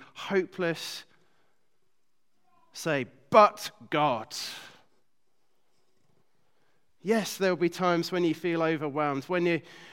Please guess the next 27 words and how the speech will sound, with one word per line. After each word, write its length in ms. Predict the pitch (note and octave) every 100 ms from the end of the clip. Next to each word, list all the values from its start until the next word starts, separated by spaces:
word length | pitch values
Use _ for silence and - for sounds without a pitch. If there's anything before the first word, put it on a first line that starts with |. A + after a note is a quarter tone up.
| -
when 180 | F3+ E3+
worshipping 560 | G#3+ G#3 - G3+ G3
God 300 | F#3 F#3+ F#3+
seems 400 | F3+ A3 F#3+ F#3
pretty 260 | - G#3 E3+
pointless, 880 | - - G3 F#3 B2+ A2+ - - - - _ _ _ _ _ -
when 180 | D#3 F#3
you 80 | G3
wonder 360 | F#3+ G#3 G3+ F#3+
whether 320 | F#3+ F#3+ F#3
it's 140 | E3
all 220 | G#3 G3
real 440 | F3+ G3+ G3 F#3+ F3
or 120 | D#3+
not. 540 | D3 B2+ - - - - - _ _ _ _ _ _ _ _
And 100 | F#3+
Asaph 480 | G#3+ A3 G#3+ A3 G3+
shows 440 | - A#3 A3 G#3 F#3+
us 240 | D#3+ -
what 240 | F#3+ G#3
to 100 | -
do 380 | G3 F#3+ F3+ D3
when 240 | C3+ E3+ E3+
that 160 | D#3+
happens. 680 | - E3+ D#3 C3+ G#2 F#2+ - - - - - - - _ _ _ _ _ _ _
Fight 540 | _ - A#3 A3 G#3 -
back. 440 | A3+ C4 - -